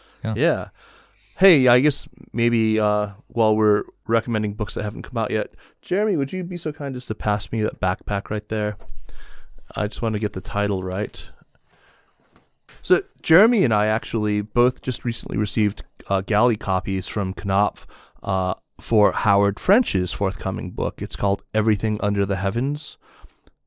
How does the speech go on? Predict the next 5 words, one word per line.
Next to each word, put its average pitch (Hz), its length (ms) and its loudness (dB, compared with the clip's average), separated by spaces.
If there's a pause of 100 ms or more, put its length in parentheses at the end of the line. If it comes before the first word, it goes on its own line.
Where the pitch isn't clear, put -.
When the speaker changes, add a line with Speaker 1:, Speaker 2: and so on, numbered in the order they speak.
(240)
Speaker 2:
How 98 380 2
the 98 160 -2
past - 600 0
helps - 360 0
shape - 400 0